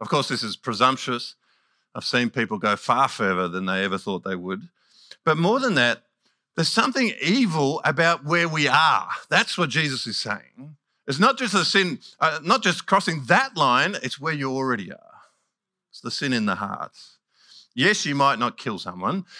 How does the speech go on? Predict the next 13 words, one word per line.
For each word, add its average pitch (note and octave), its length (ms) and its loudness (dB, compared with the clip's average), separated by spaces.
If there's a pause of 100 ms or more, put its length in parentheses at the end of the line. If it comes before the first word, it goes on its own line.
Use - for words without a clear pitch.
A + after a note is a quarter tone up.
(140)
but F#3 100 2
if G3+ 140 0
you've F3 120 0
got A#3 200 2
that F3+ 180 4
kind F3 220 4
of C#3 200 0
anger, F3 460 2
Jesus A3 400 0
sees B3+ 400 0
you D3 160 -2
as F3+ 240 2
murderous. G3+ 920 0